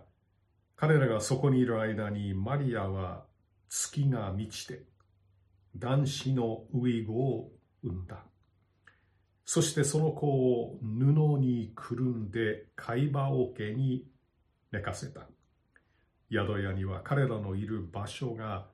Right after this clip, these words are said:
なかったからである。さて、この、その地方で羊飼いたちが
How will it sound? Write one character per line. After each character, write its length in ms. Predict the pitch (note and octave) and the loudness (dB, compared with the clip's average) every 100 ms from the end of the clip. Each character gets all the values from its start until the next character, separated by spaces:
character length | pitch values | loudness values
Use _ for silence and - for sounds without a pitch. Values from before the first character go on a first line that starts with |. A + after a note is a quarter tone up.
| _ - _ _ _ _ | _ -20 _ _ _ _
な 140 | G#2 C3 | -6 -4
か 140 | A#2 | -4
っ 80 | - - | -6 -12
た 100 | F2+ E2+ - | -14 -14 -18
か 120 | - | -14
ら 120 | G2 F#2+ | -8 -6
で 200 | F#2+ F#2+ | -6 -8
あ 140 | - | -12
る。 120 | - _ _ _ _ _ _ _ _ _ _ _ _ _ _ _ _ _ _ - | -16 _ _ _ _ _ _ _ _ _ _ _ _ _ _ _ _ _ _ 2
さ 160 | E3+ | 4
て、 160 | C3 B2 | 6 2
こ 220 | - C#3+ | 0 -2
の、 160 | D3+ - - _ _ - | -2 -4 -16 _ _ -2
そ 160 | D3 | 4
の 260 | D3 C#3 - | 4 4 0
地 200 | - - | -4 -2
方 260 | B2+ A2+ G#2+ | 2 2 2
で 320 | D#3 - - _ _ _ _ _ _ _ _ _ _ | 0 -2 -12 _ _ _ _ _ _ _ _ _ _
羊 480 | - - G#3 D#3+ D#3+ | -8 0 2 2 0
飼 280 | - A2+ G2 | 0 0 0
い 60 | |
た 120 | F#2 G#2 | -2 -6
ち 200 | - A#2+ | -4 -2
が 360 | B2 G#2 - | -2 -2 -6